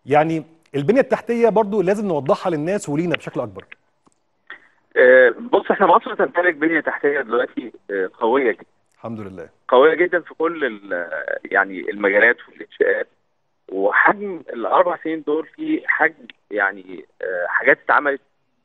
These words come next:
Speaker 1: ضخمة
Speaker 2: آه،
Speaker 1: جدًا.
Speaker 2: كبيرة في الحقيقة،
Speaker 1: صح.
Speaker 2: ضخمة في ال-، أنا بتكلم في المجال الرياضي وحتى
Speaker 1: مم.
Speaker 2: في المجال الشبابي، بس يعني عشان بنتكلم في
Speaker 1: مظبوط.
Speaker 2: الرياضة، يعني. فلما نشوف صالة زي اللي احنا فيها النهاردة، مجمع كبير، آه، مش صالة واحدة بس،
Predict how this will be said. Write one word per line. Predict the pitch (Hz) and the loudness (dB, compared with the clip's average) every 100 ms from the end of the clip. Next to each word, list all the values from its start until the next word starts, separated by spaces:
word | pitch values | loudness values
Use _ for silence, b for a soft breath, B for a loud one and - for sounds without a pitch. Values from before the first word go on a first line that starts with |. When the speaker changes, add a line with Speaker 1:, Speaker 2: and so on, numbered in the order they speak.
| _ _ - | _ _ -8
Speaker 1:
ضخمة | 101 | -2
Speaker 2:
آه، | 101 95 95 | -2 -2 -4
Speaker 1:
جدًا. | 92 | -8
Speaker 2:
كبيرة | 98 131 175 156 | -8 0 4 4
في | - | 2
الحقيقة، | - 135 135 | -4 2 4
Speaker 1:
صح. | |
Speaker 2:
ضخمة | 131 151 123 | 4 -2 -10
في | - | -12
ال-، | 110 98 | -10 -6
أنا | 131 | -2
بتكلم | - 165 | 0 0
في | 160 143 | -2 -14
المجال | 117 98 123 | -16 -4 -4
الرياضي | 117 117 117 110 | -4 -2 -2 -2
وحتى | 107 185 | -4 -4
Speaker 1:
مم. | 113 | -4
Speaker 2:
في | - | -12
المجال | 120 131 | -4 -4
الشبابي، | 135 - 123 135 | -2 -4 -4 -4
بس | 120 113 123 | -6 -6 0
يعني | 104 | 2
عشان | 92 - _ _ | 0 -8 _ _
بنتكلم | _ 127 117 | _ -4 -2
في | |
Speaker 1:
مظبوط. | 107 101 143 | -10 -2 0
Speaker 2:
الرياضة، | 107 | 2
يعني. | 95 95 _ _ _ _ _ _ _ _ _ | 0 -2 _ _ _ _ _ _ _ _ _
فلما | 120 107 107 104 110 113 - 127 135 131 120 | 4 6 6 6 4 2 -2 -2 2 2 2
نشوف | 131 185 - | -2 -6 4
صالة | 165 160 | 4 4
زي | 123 117 | 4 0
اللي | 110 | 0
احنا | 131 147 117 | -2 0 0
فيها | 101 131 | 0 -2
النهاردة، | 123 107 117 113 | 0 -2 0 -2
مجمع | 104 107 120 120 104 | -4 -4 -2 0 -2
كبير، | - _ 117 117 123 120 - _ 95 | -6 _ -20 -8 -4 -4 -6 _ -2
آه، | 90 - | -2 -4
مش | _ | _
صالة | - 113 | 2 4
واحدة | 104 - 98 | 4 0 -4
بس، | 107 | -4